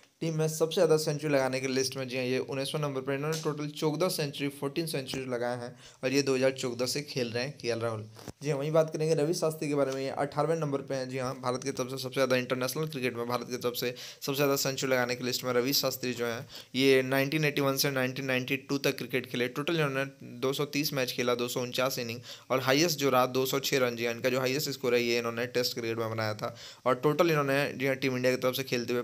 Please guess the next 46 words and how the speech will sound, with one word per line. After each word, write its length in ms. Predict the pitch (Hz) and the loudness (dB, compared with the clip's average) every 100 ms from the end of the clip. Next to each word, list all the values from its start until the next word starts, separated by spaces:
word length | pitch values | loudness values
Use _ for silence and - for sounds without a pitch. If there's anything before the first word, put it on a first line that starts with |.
| 123 | 0
पन्द्रह 280 | 135 143 160 | 2 4 4
सेंचुरी 380 | 143 127 135 | 2 0 0
लगाए 220 | 117 117 120 | 2 2 0
हैं 80 | 123 | -2
इंटरनेशनल 600 | - 127 123 117 117 127 | -6 -4 -2 -2 -6 -10
क्रिकेट 360 | 127 113 117 120 | -10 -8 -6 -4
में 60 | |
और 80 | 117 | -2
अठारहवें 340 | 117 120 131 147 | -2 -2 -2 -2
नंबर 240 | 117 123 | -2 -2
पे 140 | 123 | -2
हैं। 80 | 113 | -4
जी 100 | 113 | -2
हाँ, 100 | 117 117 - - | -4 -6 -16 -8
ये 60 | 127 | -4
भारत 260 | 131 131 143 | 2 2 2
की 80 | 135 | -2
तरफ 160 | 120 | -2
से 120 | - | -2
इंटरनेशनल 440 | 120 123 120 120 127 | -2 0 0 0 -2
क्रिकेट 320 | 117 117 113 | -6 -6 -4
में 80 | 117 | -4
सबसे 220 | - 113 | -4 -2
ज़्यादा 180 | 131 117 | -2 -2
सेंचुरी 360 | 117 113 117 110 | -4 -8 -4 -4
लगाने 220 | 110 113 | -4 -6
की 100 | 113 | -6
लिस्ट 260 | 110 110 | -6 -6
में। 60 | 110 | -6
वहीं 280 | 110 120 147 | -2 -2 -2
जी 80 | 139 | -2
हाँ, 80 | 123 | 0
नवजोत 360 | 120 120 131 131 | 0 0 0 -2
सिंह 180 | 127 | -4
सिद्धू 300 | 123 135 131 127 | -2 -2 0 0
आते 220 | 117 117 | 2 0
हैं 80 | 120 | 0
सत्तरवें 380 | 120 117 127 135 | -2 -2 0 0
नंबर 220 | 120 113 | 0 -2
पे, 220 | 120 117 - - - | -2 -4 -6 -14 -2
इन्होंने 280 | 151 165 165 | 4 6 6
भी 120 | 156 156 - | 4 2 4
पन्द्रह, 340 | 151 147 151 131 | 6 8 8 8
जी, 160 | 120 123 | 6 0
इन्होंने 260 | 131 139 | 2 0
भी 120 | 139 | 0